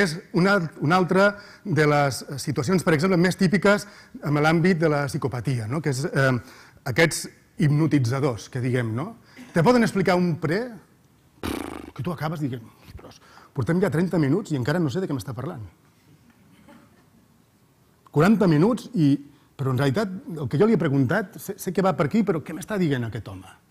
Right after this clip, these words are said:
Després arriba el moment de que quan ja estàs absolutament hipnotitzat, te diuen, "Pa, pa, pam i patatam." I dius, «Ai, ja s'ha acabat?»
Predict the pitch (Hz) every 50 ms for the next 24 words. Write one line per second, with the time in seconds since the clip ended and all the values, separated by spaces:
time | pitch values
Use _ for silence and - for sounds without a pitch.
0 | _ _ _ _ _ _ _ - 143 156 190 180 175 196 190 185 175 175 180 190
1 | 208 208 175 147 131 120 - 131 123 127 127 156 151 - - 175 139 143 127 113
2 | - - 139 135 135 139 147 156 147 139 143 - - 131 120 127 139 147 156 160
3 | 143 170 202 196 214 208 - - - - - - 147 143 151 139 127 120 - -
4 | - - 165 151 170 196 233 240 247 240 - - - - 143 143 135 135 113 120
5 | 117 98 92 - _ - - 131 139 254 240 202 147 139 175 143 139 135 170 247
6 | 254 - - -